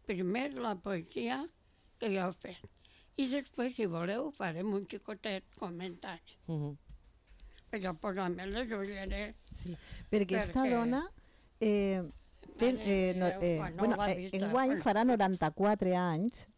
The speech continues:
Speaker 3: al s-, a l'octubre, m'ha paregut que antes ha dit, i esta dona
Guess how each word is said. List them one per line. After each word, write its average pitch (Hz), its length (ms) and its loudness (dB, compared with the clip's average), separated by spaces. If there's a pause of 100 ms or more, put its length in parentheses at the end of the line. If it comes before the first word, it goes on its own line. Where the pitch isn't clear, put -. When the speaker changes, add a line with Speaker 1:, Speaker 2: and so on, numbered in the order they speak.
(200)
Speaker 3:
al 175 120 0
s-, - 220 -8
a 165 180 2
l'octubre, 214 800 0
m'ha 160 180 -6
paregut 160 440 -4
que - 100 -6
antes 156 280 -4
ha 139 80 -4
dit, 208 280 2 (760)
i 214 180 2
esta 220 280 2
dona 247 300 2